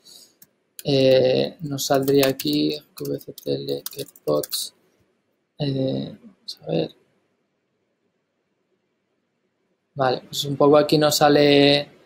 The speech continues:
no salen todos los que están, eh, ¿vale? Aquí tengo un pod que, pues eso, que está pending, pero hay otro que, que se ha levantado en su lugar y, y todo bien. Luego Q V C T L Get Services,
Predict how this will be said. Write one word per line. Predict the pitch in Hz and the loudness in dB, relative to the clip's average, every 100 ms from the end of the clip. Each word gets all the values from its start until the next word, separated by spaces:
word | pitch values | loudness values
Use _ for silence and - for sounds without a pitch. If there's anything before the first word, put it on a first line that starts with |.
| _ _ 156 | _ _ -4
no | 147 | -2
salen | - 151 147 147 139 | 2 2 2 -2 0
todos | 151 147 | 0 2
los | 147 - | -2 -2
que | 151 | -4
están, | - 175 180 196 214 _ - | -2 2 2 2 -4 _ -8
eh, | 143 139 143 139 - - _ _ _ | -4 -2 -2 -2 -4 -14 _ _ _
¿vale? | 147 143 160 196 - | -10 -6 -6 -6 -10
Aquí | 147 139 | -10 -8
tengo | 139 143 139 139 | -8 -4 0 0
un | 139 | 0
pod | - 139 139 | -2 -2 0
que, | 147 139 135 143 - 180 | 0 2 2 0 -2 -8
pues | 135 131 | -10 -8
eso, | 127 123 - | -12 -14 -8
que | 131 | -6
está | - 139 139 135 - | 0 4 4 2 0
pending, | 151 143 156 151 | -2 0 -4 -2
pero | 143 139 | 2 4
hay | 131 | 2
otro | 131 139 | 2 0
que, | 135 131 127 127 _ _ _ - | 2 2 2 -2 _ _ _ -2
que | 139 | 0
se | - | 4
ha | 139 | 4
levantado | 135 139 135 139 135 | 6 4 2 4 4
en | 131 | 2
su | 139 | 0
lugar | 135 127 147 151 _ | 2 4 4 2 _
y, | 151 131 131 131 - _ _ _ _ _ _ _ _ | -10 -8 -8 -10 -14 _ _ _ _ _ _ _ _
y | 147 139 | -4 2
todo | 139 135 135 | 4 6 4
bien. | 151 165 170 - _ - | 4 4 2 -2 _ -8
Luego | 143 139 135 139 135 139 - - - | -2 -2 0 0 2 0 -2 -6 -10
Q | 156 147 | -6 -4
V | 143 | -4
C | 147 | -8
T | - 143 | -8 -6
L | 139 139 139 - - | -4 -4 -4 -8 -16
Get | - | -16
Services, | - 160 143 - - 143 143 - - | -6 -2 -2 -2 -4 0 0 -2 -6